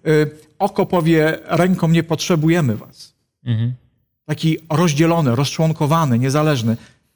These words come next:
Speaker 1: To nie jest Boża, biblijna idea Kościoła. Kościół to jest różnorodność w jedności.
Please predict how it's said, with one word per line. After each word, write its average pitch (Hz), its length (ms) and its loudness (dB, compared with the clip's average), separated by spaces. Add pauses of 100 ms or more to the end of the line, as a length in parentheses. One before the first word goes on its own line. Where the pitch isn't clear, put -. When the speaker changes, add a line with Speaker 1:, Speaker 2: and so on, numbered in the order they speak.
(220)
Speaker 1:
To 175 140 -2
nie 170 160 2
jest 202 380 -2
Boża, 147 500 0
biblijna 135 540 -2
idea 135 340 -4
Kościoła. 143 480 -4 (280)
Kościół 170 340 -2
to 156 100 -2
jest 131 160 -2
różnorodność 165 840 -2 (680)
w 123 40 -8
jedności. 135 520 -4